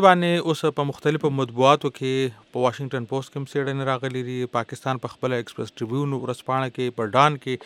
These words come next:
او دغه شان چې کوم دی، ریډیو فری یورپ چې کوم دی، هم د ځینې څېړنکارانو سره، څې-، څېړن-، څېړونکو سره،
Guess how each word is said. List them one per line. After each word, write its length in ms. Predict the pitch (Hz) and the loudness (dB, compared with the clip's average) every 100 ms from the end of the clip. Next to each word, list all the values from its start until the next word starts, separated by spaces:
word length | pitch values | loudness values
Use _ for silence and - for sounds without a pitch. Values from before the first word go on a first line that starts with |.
| - - - - - | -16 -20 -20 -20 -6
او 120 | 143 165 | 0 2
دغه 180 | 170 | 2
شان 240 | 165 160 151 | 2 0 -2
چې 80 | 143 | -4
کوم 180 | 139 139 | -4 0
دی، 280 | 147 143 139 - - - | 2 2 0 -8 -12 -2
ریډیو 320 | 135 139 139 | 0 2 -2
فری 240 | - 190 | 0 -2
یورپ 360 | 165 151 156 143 - | 0 0 2 0 -2
چې 60 | |
کوم 200 | 135 127 | -6 -4
دی، 120 | 135 | -4
هم 360 | 131 190 170 127 - - _ | 0 2 2 0 -4 -16 _
د 80 | 131 | -2
ځینې 220 | 131 143 127 | 0 0 0
څېړنکارانو 640 | 135 123 117 120 131 127 | 0 0 0 2 2 0
سره، 520 | - 127 123 120 - | -6 -4 0 0 -2
څې-، 240 | 117 139 107 | -4 -4 -4
څېړن-، 320 | - 123 123 120 - | -4 -2 -4 -6 -2
څېړونکو 380 | 135 156 156 123 | 0 0 0 -2
سره، 320 | 131 127 | -2 -2